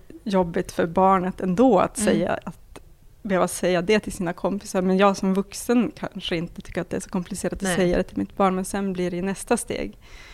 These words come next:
Speaker 1: Så kanske det ändå blir jobbigt.
Speaker 3: Ja.
Speaker 2: Och hur tar man hand om de känslorna, tycker du, på så här s-, smarta sätt?
Speaker 1: Ja, men jag tycker att man ofta, det gäller ju många saker som har med så här barn att göra, att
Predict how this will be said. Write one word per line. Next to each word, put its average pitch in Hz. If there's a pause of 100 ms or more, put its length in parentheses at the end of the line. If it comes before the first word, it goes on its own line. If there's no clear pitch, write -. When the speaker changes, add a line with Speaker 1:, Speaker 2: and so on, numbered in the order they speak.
(420)
Speaker 1:
Så -
kanske -
det -
ändå -
blir -
jobbigt. 208
Speaker 3:
Ja. 185
Speaker 2:
Och 226
hur 240
tar 226
man 208
hand 226
om 190
de 185
känslorna, 196
tycker -
du, -
på -
så -
här - (260)
s-, - (500)
smarta -
sätt? - (200)
Speaker 1:
Ja, -
men 226
jag 214
tycker 240
att 226
man 196
ofta, -
det 202
gäller 233
ju 185
många 208
saker 180
som 175
har 170
med - (560)
så -
här 180
barn 185
att 185
göra, 175
att -